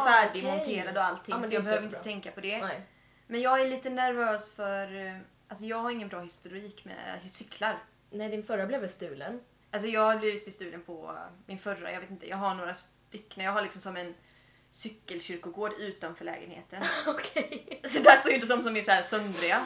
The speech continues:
Speaker 2: Ja.
Speaker 1: Och sen så har jag ju, eh, blivit av med kanske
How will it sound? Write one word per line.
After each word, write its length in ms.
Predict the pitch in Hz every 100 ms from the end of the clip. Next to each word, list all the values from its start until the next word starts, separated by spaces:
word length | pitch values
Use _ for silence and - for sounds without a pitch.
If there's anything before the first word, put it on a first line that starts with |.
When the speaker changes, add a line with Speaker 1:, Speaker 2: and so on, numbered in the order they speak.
| -
Speaker 2:
Ja. 340 | 202 202 214 - - - -
Speaker 1:
Och 120 | 220
sen 280 | 233 202 196
så 140 | 214
har 180 | 220 214
jag 160 | 165
ju, 400 | 165 160 156 151
eh, 220 | 127 131 123 139 - _ _ _ -
blivit 300 | 214 208 196
av 320 | - 170 156 202
med 260 | 185 117 -
kanske 440 | 190 - - 202